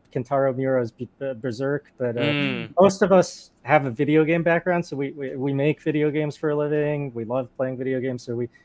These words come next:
Speaker 1: mostly talk about games.
Speaker 2: Nice. And are you guys also, uh, still looking for other opportunities, uh, in terms of other collaborations, video games? Or are you mainly focused right now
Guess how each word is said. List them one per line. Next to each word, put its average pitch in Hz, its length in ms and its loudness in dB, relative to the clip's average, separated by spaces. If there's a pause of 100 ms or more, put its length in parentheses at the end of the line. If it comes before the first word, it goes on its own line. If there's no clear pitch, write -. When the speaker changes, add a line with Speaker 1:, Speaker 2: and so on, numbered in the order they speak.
(220)
Speaker 1:
mostly 185 360 2
talk 131 200 0
about 110 240 -8
games. 107 320 -10 (920)
Speaker 2:
Nice. 156 520 4
And 160 260 4
are 143 140 0
you 151 180 0
guys 151 340 4
also, 143 540 2
uh, 123 460 4
still 143 580 2
looking 143 340 0
for 139 240 0
other 135 240 6
opportunities, 143 920 -2
uh, 135 40 0 (160)
in 123 120 -2
terms 131 300 -2
of 127 140 -2
other 123 160 -2
collaborations, 139 800 0
video 151 240 2
games? 143 300 0
Or 139 80 0
are - 20 0
you 131 100 -2
mainly 139 320 0
focused 135 380 -4
right 120 220 -2
now 120 340 2